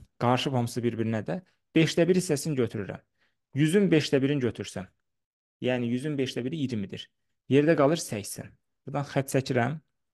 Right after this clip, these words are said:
Diqqət yetirək. Yəni ikinci artıq mərhələdə səksən qram bizim qarışığımız var. Yenə də eyni qayda üzrə buradan yazıram. Su, duz, yod.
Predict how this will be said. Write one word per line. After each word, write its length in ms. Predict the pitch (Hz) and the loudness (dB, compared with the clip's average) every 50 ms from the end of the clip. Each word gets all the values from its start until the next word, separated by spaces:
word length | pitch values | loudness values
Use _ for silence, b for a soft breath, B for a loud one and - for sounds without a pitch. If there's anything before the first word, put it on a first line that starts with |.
| _ _ _ _ _ _ _ _ - | _ _ _ _ _ _ _ _ -16
Diqqət 320 | - - - 110 107 - 110 | -12 -4 -2 -2 -2 -2 -8
yetirək. 380 | 107 - - 151 180 - - - _ _ _ _ _ _ _ _ _ _ _ - | -12 -8 -8 -8 -8 -10 -12 -20 _ _ _ _ _ _ _ _ _ _ _ -6
Yəni 180 | 127 123 120 127 - | -4 -4 -4 -6 -8
ikinci 340 | - - - 143 139 135 160 | -10 -8 -6 -6 -4 0 2
artıq 380 | 151 143 135 135 - 107 101 - - _ _ _ _ _ _ _ _ _ _ _ _ _ _ _ _ _ _ _ _ _ _ _ _ _ _ _ _ _ _ _ _ _ _ - 120 | 2 2 2 0 -4 -8 -8 -10 -18 _ _ _ _ _ _ _ _ _ _ _ _ _ _ _ _ _ _ _ _ _ _ _ _ _ _ _ _ _ _ _ _ _ _ -4 0
mərhələdə 480 | 120 123 123 117 120 127 127 123 175 | 2 2 2 2 0 -2 -2 -2 -4
səksən 460 | 175 - - 139 127 - - 147 143 127 | -6 -2 -2 -2 -2 0 -2 -2 0 2
qram 220 | 131 127 135 147 131 | 2 2 2 2 -2
bizim 240 | 127 110 127 139 147 | -4 -2 -2 -4 -2
qarışığımız 580 | 135 113 104 95 - - 104 92 95 90 - - | 0 0 -2 -2 -2 -6 -6 -6 -6 -8 -8 -10
var. 160 | - - - - b b b b b b b b b | -14 -16 -16 -18 b b b b b b b b b
Yenə 220 | - 170 190 202 175 | 2 4 6 6 8
də 60 | 180 160 | 6 6
eyni 160 | 156 151 139 | 6 4 4
qayda 300 | 139 123 117 117 110 117 | 2 2 2 2 0 -2
üzrə 180 | 107 110 113 110 | -4 -2 -4 -4
buradan 200 | 110 110 - 123 | -4 -2 -4 -2
yazıram. 380 | 117 107 101 98 104 101 95 95 | -2 -2 -4 -6 -6 -8 -8 -8
Su, 640 | - - - - 123 120 120 123 123 139 180 170 _ _ _ _ _ _ _ _ _ _ _ _ _ _ _ _ - | -10 -10 -4 0 2 4 4 4 2 0 -4 -8 _ _ _ _ _ _ _ _ _ _ _ _ _ _ _ _ -2
duz, 460 | 123 120 120 117 120 131 151 165 - - - - _ - | 2 2 4 4 2 0 -2 -4 -8 -16 -20 -20 _ -16
yod. 460 | - 113 101 95 87 85 - - - | -12 -8 -6 -4 -4 -6 -8 -12 -20